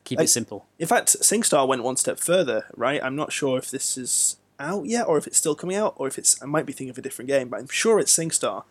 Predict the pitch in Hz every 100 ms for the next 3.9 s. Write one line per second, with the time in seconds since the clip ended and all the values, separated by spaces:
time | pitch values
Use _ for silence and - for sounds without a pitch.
0 | _ _ - 156 170 156 151 151 139 139
1 | 143 139 127 - 160 139 113 - _ 127
2 | 123 120 123 143 - 101 78 - 127 139
3 | 151 127 117 117 107 110 104 104